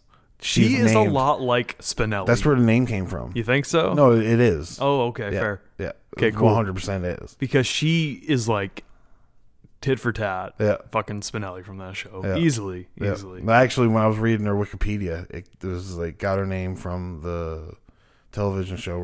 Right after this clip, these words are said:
Speaker 1: uh, Recess, blah, blah, blah.
Speaker 2: Nice.
Speaker 1: Yeah.
Speaker 2: Nice. Like it.
Speaker 1: <clears throat> Yeah, so, yeah, she, so basically every episode ends with Lance giving his critique of their match, and it starts the same every time.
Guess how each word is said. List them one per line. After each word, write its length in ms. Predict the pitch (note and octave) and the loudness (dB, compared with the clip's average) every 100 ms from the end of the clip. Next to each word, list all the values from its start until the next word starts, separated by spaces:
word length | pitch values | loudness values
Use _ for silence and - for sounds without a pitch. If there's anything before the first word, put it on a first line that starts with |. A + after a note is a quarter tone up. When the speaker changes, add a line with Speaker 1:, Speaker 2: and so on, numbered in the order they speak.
| F2 | -4
Speaker 1:
uh, 280 | F2+ E2+ | -2 -2
Recess, 460 | E2+ F#2+ F2+ D#2 - | -4 -6 -8 -10 -10
blah, 140 | - | -10
blah, 100 | C#2+ D2 | -12 -10
blah. 200 | D2+ F#2+ - | -12 -14 -8
Speaker 2:
Nice. 440 | G#2+ - - - - - | -8 -8 -14 -16 -18 -8
Speaker 1:
Yeah. 100 | G#2 | -4
Speaker 2:
Nice. 320 | F2+ - - - _ - | -4 -8 -20 -20 _ -18
Like 120 | - - - - _ _ _ - | -16 -18 -20 -20 _ _ _ 0
it. 320 | E3+ C#3 G#2+ - | 2 4 2 -2
Speaker 1:
<clears throat> 100 | - | -2
Yeah, 260 | G#2+ F#2+ | 0 0
so, 320 | - - G2 G2 - - | -2 -4 -4 -6 -14 0
yeah, 320 | D3 F3+ E3+ | 4 6 4
she, 360 | - F#3 F#3+ - | 4 4 4 4
so 280 | F3 E3+ D#3 | 4 4 4
basically 580 | D3 E3+ F3+ D#3+ D#3+ - | 4 4 4 2 2 4
every 840 | D3+ D3+ E3+ F#3 F3+ E3+ C#3 A#2 - - - | 2 4 4 4 2 2 0 -4 -10 -8 -2
episode 480 | B2+ A2 B2 A#2+ | -2 0 0 0
ends 540 | - G#2 F#2 F#2 G2 - - - _ | -2 -4 -4 -6 -10 -14 -20 -20 _
with 200 | - G2 G2 | -8 -6 -4
Lance 500 | G#2 A2+ C3 C3 - | -2 0 0 -2 -6
giving 440 | A#2+ A2+ A2 G#2 | -2 0 0 -4
his 580 | G#2 G#2 G2 F#2+ G#2+ - | -4 -4 -4 -6 -10 -16
critique 680 | - G#2 - - D2+ - - _ _ _ - | -10 -6 -2 -4 -4 -16 -20 _ _ _ -10
of 140 | G2+ G2 | -4 0
their 180 | G2+ | 0
match, 540 | F#2 F2+ E2+ - - - _ _ _ - - - | 0 -4 -6 -10 -14 -16 _ _ _ -20 -18 -8
and 120 | G#2 | -6
it 60 | G2+ | -4
starts 440 | - B2 A2+ - | 2 2 2 -2
the 100 | A2+ | -6
same 520 | - - G#2+ F#2+ F#2+ - | -4 -2 -4 -4 -8 -8
every 280 | G2+ G2 | -8 -8
time. 460 | F#2 F#2+ F#2 E2 - | -4 -4 -4 -8 -12